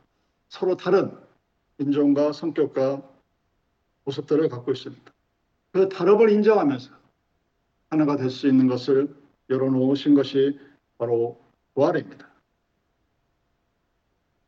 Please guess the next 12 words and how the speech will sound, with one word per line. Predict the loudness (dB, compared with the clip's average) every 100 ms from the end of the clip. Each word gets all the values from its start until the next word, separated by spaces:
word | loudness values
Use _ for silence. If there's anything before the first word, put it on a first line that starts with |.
| _ -4
그래서 | 0
우리는 | 4 4 4
이 |
고난 | 2 2 0 0
가운데서도 | 0 0 0 -2 -4 -4 -4 -8 -20 _ _ _ _ _ _ _ _ _ _
소망을 | 0 0 0 -2
잃지 | -2 -2
아니하고 | 0 0 -2 -6 -18 _ _ _ _ _ _ _ _ _ _ _
갈등하는 | -6 -4 0 2 2 2
이 | 0
삶 | -2 -4
속에서도 | 2 2 2 0 -2 -2 -4